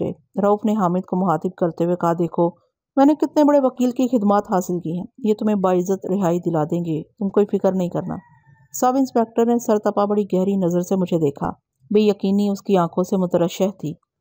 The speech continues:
शायद वो तसव्वुर नहीं कर पा रहा था कि कोई गरीब गुरबा मुझसे इस्तिफादा कर सकता है। मैंने सबसे पहले हामिद से वकालतनामे पर दस्तखत लिए, बाकी तमाम ज़रूरी कागजात मैं अपने दफ्तर ही से तैयार करके लाया था। जब सब इंस्पेक्टर को मालूम हुआ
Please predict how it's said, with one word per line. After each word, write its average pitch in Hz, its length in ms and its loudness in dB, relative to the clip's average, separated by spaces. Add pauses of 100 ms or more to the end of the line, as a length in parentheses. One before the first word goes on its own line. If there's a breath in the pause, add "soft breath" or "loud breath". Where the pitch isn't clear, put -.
शायद 233 320 0
वो 247 80 0
तसव्वुर 226 580 0
नहीं 208 220 0
कर 185 140 0
पा 175 200 0
रहा 175 240 0
था 196 120 -2
कि 196 140 -4
कोई 196 200 0
गरीब 175 300 2
गुरबा 180 300 2
मुझसे 185 260 -4
इस्तिफादा 175 460 0
कर 165 140 -4
सकता - 360 -10
है। 175 60 -6 (520)
मैंने 269 180 4
सबसे 285 280 -2
पहले 262 200 2
हामिद 220 440 0
से 202 200 0
वकालतनामे 180 720 -2
पर 190 160 -2
दस्तखत 165 520 -2
लिए, 151 180 -2
बाकी 160 280 -2
तमाम 180 320 -2
ज़रूरी 170 340 -2
कागजात 165 580 -2 (440)
मैं 247 120 4
अपने 254 240 2
दफ्तर 208 340 -2
ही 208 160 0
से 220 120 -2
तैयार 175 420 0
करके 175 280 -4
लाया 156 240 0
था। 160 260 -8
जब 170 160 -2
सब 190 260 -2
इंस्पेक्टर 190 500 -2
को 185 140 -2
मालूम 175 300 0
हुआ 175 220 0